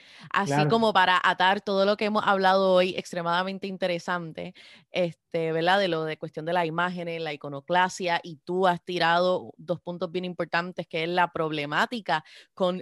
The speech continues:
Speaker 1: la palabra patrimonio y estos valores universales que instituciones como la unesco le quieren poner al patrimonio cultural o natural, que ellos también lo dividen.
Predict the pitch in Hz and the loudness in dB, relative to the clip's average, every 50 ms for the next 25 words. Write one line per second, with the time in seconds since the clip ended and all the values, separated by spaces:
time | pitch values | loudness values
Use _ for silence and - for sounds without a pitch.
0 | - _ - 185 180 180 180 180 175 170 175 170 170 180 196 220 220 214 226 214 | -8 _ -6 -4 -4 -2 0 0 0 0 2 2 4 4 4 4 2 2 0 0
1 | 202 - 190 190 196 208 226 226 220 220 - 196 180 180 180 - _ 220 196 185 | 0 -2 -4 -4 -2 -2 -2 -2 -4 -4 -6 -6 -6 -6 -6 -4 _ -8 0 2
2 | 208 190 180 185 196 214 - 208 202 185 175 180 175 - - 185 185 208 220 220 | 2 2 2 2 0 0 -2 -4 -4 -2 -2 -4 -4 -2 0 2 2 4 2 0
3 | 214 - - 190 180 180 - 170 160 170 165 - 165 160 185 - - - 208 196 | -4 -6 -8 -10 -10 -10 -12 -12 -12 -12 -10 -10 -10 -10 -10 -10 -8 -6 -4 -2
4 | 190 175 160 151 143 156 196 269 - _ - 180 190 - _ - _ _ _ 160 | -2 -2 -2 -2 -2 -4 -4 -6 -6 _ -8 -8 -8 -8 _ -20 _ _ _ -10
5 | 170 139 165 165 180 185 - 190 180 185 185 190 190 185 - _ _ _ _ _ | -6 -4 -2 -2 -2 -4 -4 -4 -2 0 0 0 0 -2 -6 _ _ _ _ _
6 | 185 175 170 - 165 165 170 170 175 170 165 151 160 175 185 - - 185 180 170 | -2 -2 -2 -4 -8 -6 -6 -4 -4 -4 -6 -6 -8 -8 -10 -10 -12 -12 -12 -8
7 | - 196 185 180 175 180 185 - _ _ - 254 277 285 294 285 294 277 226 208 | -6 -2 -2 0 0 -2 -4 -10 _ _ -2 0 0 0 0 0 0 2 2 2
8 | 196 196 - 185 180 185 - 185 185 196 190 202 208 214 202 165 143 147 - | 2 0 -4 -4 -6 -4 -4 -6 -4 -4 -2 0 0 0 -2 -2 -6 -6 -10